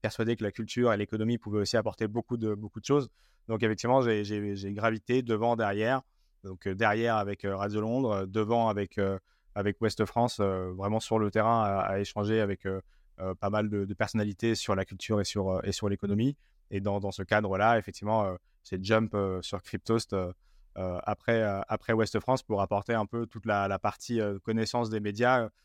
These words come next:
que j'avais accumulée, euh, sur ces différentes verticales, donc à la radio, à, à l'écrit, à la vidéo,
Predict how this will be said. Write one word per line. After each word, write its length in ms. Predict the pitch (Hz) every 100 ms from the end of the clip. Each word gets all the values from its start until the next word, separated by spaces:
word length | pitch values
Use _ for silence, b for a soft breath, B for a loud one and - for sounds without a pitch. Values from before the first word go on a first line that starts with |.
| _ -
que 60 | 104
j'avais 180 | 104
accumulée, 520 | 104 98 107 104 110 110
euh, 180 | 98
sur 200 | 92 98
ces 200 | - 101
différentes 420 | 95 95 107 101 101
verticales, 460 | 101 - 113 120
donc 140 | 104 -
à 80 | 95
la 100 | 95
radio, 560 | 98 101 113 120 120
à, 160 | 104 92
à 80 | 95
l'écrit, 580 | 95 - 117 120 120
à 80 | 107
la 80 | 95
vidéo, 440 | 95 101 107 120